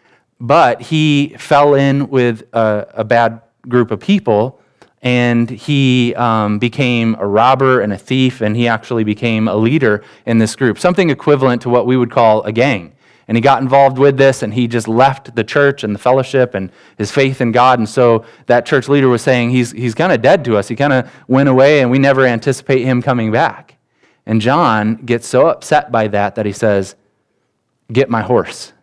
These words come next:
And he goes to where this gang is known to hang out at, and it's a very dangerous location. And so he hops on,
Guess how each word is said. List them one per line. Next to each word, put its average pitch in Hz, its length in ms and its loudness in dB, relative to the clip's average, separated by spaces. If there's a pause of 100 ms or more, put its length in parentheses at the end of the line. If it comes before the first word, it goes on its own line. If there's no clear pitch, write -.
(560)
And 110 340 0
he 139 100 0
goes 135 380 2
to 156 80 -4
where 135 180 2
this 120 200 -4
gang 123 400 0
is 113 120 -4
known 117 280 0
to 110 80 -2
hang 110 240 -4
out 143 200 2
at, 104 380 0 (180)
and 110 80 -4
it's 113 100 -2
a 107 40 -2
very 165 220 4
dangerous 139 520 0
location. 120 640 0
And 107 100 -2
so 110 100 -2
he 98 80 -2
hops 147 260 0
on, 143 160 0